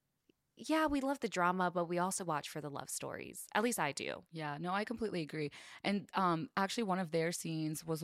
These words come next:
Speaker 2: another moment that I cried in these episodes, because when Tiffany's friend was talking about her, she got so emotional. And it just, like, kinda reminded me of my friendships because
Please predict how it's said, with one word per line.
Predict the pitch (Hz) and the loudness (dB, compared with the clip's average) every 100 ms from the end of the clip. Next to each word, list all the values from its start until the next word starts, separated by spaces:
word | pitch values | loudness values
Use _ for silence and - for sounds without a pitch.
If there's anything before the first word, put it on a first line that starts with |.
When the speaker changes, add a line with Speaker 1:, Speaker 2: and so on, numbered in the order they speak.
| - | 0
Speaker 2:
another | 165 151 139 147 | 0 0 0 0
moment | 147 151 151 | 0 0 -2
that | 156 | -4
I | 156 | -4
cried | - 156 156 170 | 0 2 2 0
in | 165 160 | 2 4
these | 160 160 | 2 2
episodes, | - 170 - 170 180 180 - - - - | -2 -2 0 2 2 0 -8 -18 -18 -2
because | 180 - 165 156 160 - | 0 2 2 4 0 -2
when | 170 160 156 156 151 - _ - | 0 2 2 0 -4 -10 _ -6
Tiffany's | 165 - 165 156 156 - | -6 0 0 2 0 0
friend | - 139 147 | 0 2 2
was | 156 - | -2 -4
talking | - 131 - 160 | -2 -4 -2 0
about | 160 - 175 | 0 0 0
her, | 180 | -2
she | - | -2
got | - - | -4 -6
so | - 247 240 | -4 -2 0
emotional. | 202 147 165 - 180 185 196 - - | 0 0 -2 0 2 2 2 -4 -6
And | - 208 | -2 0
it | |
just, | 381 554 | 0 -2
like, | 523 | 0
kinda | 330 269 | 2 4
reminded | 220 170 170 175 | 4 4 2 2
me | 165 | 2
of | 160 | 2
my | 156 143 | 2 0
friendships | - 165 170 185 180 | 2 0 2 0 -2
because | - 175 175 160 | -4 0 0 2